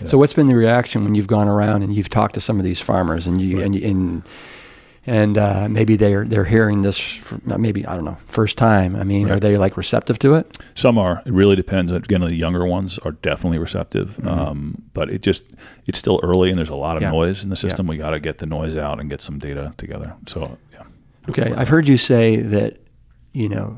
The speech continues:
Speaker 2: the, in order for, I think, Beyond Meat to be successful, you gotta nail it in three,
Speaker 1: Yes.
Speaker 2: three different
Speaker 1: It's very
Speaker 2: categories.
Speaker 1: important. Yeah.
Speaker 2: So, and I wanna talk just about
Speaker 1: Sure.
Speaker 2: each one of these.
Speaker 1: Sure.
Speaker 2: So the first is taste and sensory.
Speaker 1: Yeah.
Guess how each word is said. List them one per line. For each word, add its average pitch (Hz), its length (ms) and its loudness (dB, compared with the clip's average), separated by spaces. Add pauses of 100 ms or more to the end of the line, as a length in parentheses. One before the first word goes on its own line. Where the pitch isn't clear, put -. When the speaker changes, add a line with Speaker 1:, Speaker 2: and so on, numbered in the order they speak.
Speaker 2:
the, 107 800 -2
in 117 180 2
order 117 200 6
for, 107 240 2
I 98 60 -2
think, 101 320 -6
Beyond 101 400 4
Meat 101 200 2
to - 80 -12
be 98 120 -4
successful, - 600 -6
you 92 160 -6
gotta 92 340 -4
nail 92 380 -2
it - 80 -6
in 87 100 -8
three, 87 200 -6
Speaker 1:
Yes. 90 160 -10
Speaker 2:
three - 100 -2
different 95 180 0
Speaker 1:
It's 92 40 -8
very 95 120 -8
Speaker 2:
categories. 85 580 -6
Speaker 1:
important. 82 300 -10
Yeah. 90 160 -8 (340)
Speaker 2:
So, 104 400 -4 (280)
and 107 160 -4
I 110 60 2
wanna 110 180 0
talk 104 360 0
just 107 200 -6 (160)
about 95 300 -4
Speaker 1:
Sure. 117 80 -6
Speaker 2:
each - 160 -6
one 104 140 -2
of 95 60 -2
these. 87 300 -8
Speaker 1:
Sure. 95 220 -10
Speaker 2:
So - 140 -10
the 117 40 -4
first 147 300 2
is - 220 -10 (180)
taste - 360 -2
and 104 100 0
sensory. 101 520 0 (120)
Speaker 1:
Yeah. 82 180 -12